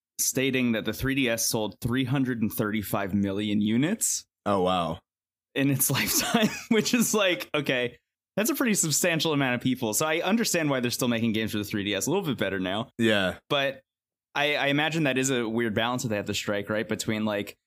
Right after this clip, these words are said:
Speaker 1: continuing to support this thing that has an install base that is larger than I think most consoles will ever hope to reach, but also trying to push this new thing, which is, like, blowing up in a really cool way.
Speaker 2: Yeah,
Speaker 1: That's interesting.
Speaker 2: I also,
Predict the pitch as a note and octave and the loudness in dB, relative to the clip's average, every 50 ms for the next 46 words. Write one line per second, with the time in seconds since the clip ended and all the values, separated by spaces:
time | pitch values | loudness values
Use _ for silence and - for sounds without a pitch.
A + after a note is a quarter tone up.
0 | _ - C#3+ C3 - C#3+ C#3+ C#3 C#3 C3+ C3 A2+ A#2+ A2 B2 A2 - B2+ A#2+ A#2 | _ 0 0 2 2 2 2 4 2 2 2 0 0 -2 -2 -2 -2 -2 -2 -2
1 | A#2+ A2+ - - - A#2 A2+ A2 G#2+ G#2+ G#2 G2 - _ _ _ _ _ _ A2 | -2 -2 -2 0 0 0 0 0 -2 -4 -6 -8 -10 _ _ _ _ _ _ -2
2 | A2+ A#2 G#2+ - B2+ A#2+ A2+ A#2 A2 A#2+ A2 A2+ A2+ G#2+ - - - A2 G#2+ G#2+ | -2 -2 0 0 0 0 0 0 0 0 0 0 0 0 0 0 0 0 0 0
3 | G2+ G#2+ G2+ G2 G2 - - A2 G#2 G2+ G2+ F#2+ G2 F#2 - _ _ - G#2 G2+ | 0 -2 -2 -2 -2 -2 -2 -2 -2 -2 -2 -2 -4 -6 -8 _ _ -6 -4 -2
4 | G2 G2+ G2+ G2 G#2+ G#2 G2+ F#2+ G2+ G2 F#2+ G2 F#2 - - F#2 F#2+ - G#2+ F#2+ | -2 -2 -2 -4 -4 -4 -2 -2 -2 -2 -2 -4 -4 -4 -4 -6 -4 -4 -4 -2
5 | F#2 G2 F#2+ F#2 - - G2 F#2 F#2+ - G2 F#2 F2+ F2+ - - F#2+ F2 E2 F#2 | -2 -2 -2 -2 -4 -4 -4 -4 -4 -4 -4 -4 -4 -4 -4 -4 -4 -2 -2 -4
6 | G2+ - G2 F#2+ F#2+ F#2 - G2 G#2+ A#2 A2+ - - F#2+ G2 F#2+ G2+ G2 F#2 - | -4 -4 -4 -4 -4 -6 -6 -6 -6 -6 -4 -4 -2 -2 -2 -2 -2 -4 -6 -8
7 | - - _ _ _ _ - B2+ A#2 G#2+ A2 G#2+ G#2 - A2+ F#2+ - G#2+ G2 F#2+ | -10 -10 _ _ _ _ -4 -2 -2 -2 -2 -2 0 -2 -2 -2 -2 -4 -4 -4
8 | G2 G2 F#2+ F#2+ - F2+ - - G2+ - - F#2 F2+ - G#2+ G#2 A2 A2 - G2 | -4 -4 -4 -6 -6 -6 -6 -6 -6 -6 -6 -6 -4 -4 -2 -2 -2 -2 -2 -2
9 | F2+ F#2 F#2 F2+ - - F2+ F2+ F#2+ F2+ F2+ - _ - G#2 G2 F#2+ F#2+ F#2 F#2 | -2 -2 -4 -4 -4 -4 -4 -4 -4 -6 -6 -10 _ -4 -4 -2 -2 -2 -4 -6
10 | F#2+ - F#2+ F#2 F2+ F2+ F2+ F2+ - G2 F2+ F2+ E2+ D#2+ D#2+ E2+ - - _ _ | -4 -4 -4 -4 -2 -4 -4 -6 -6 -6 -4 -4 -2 -2 -4 -4 -6 -10 _ _
11 | _ _ _ - D3 E3 G3 G3 F3+ D3 B2 A2 G2+ A2+ G2 C#3 D#3 E3 E3+ F#3 | _ _ _ 0 2 4 6 6 6 4 4 2 0 0 0 2 2 4 2 2
12 | - - G#3+ F#3+ E3+ | 4 4 4 4 2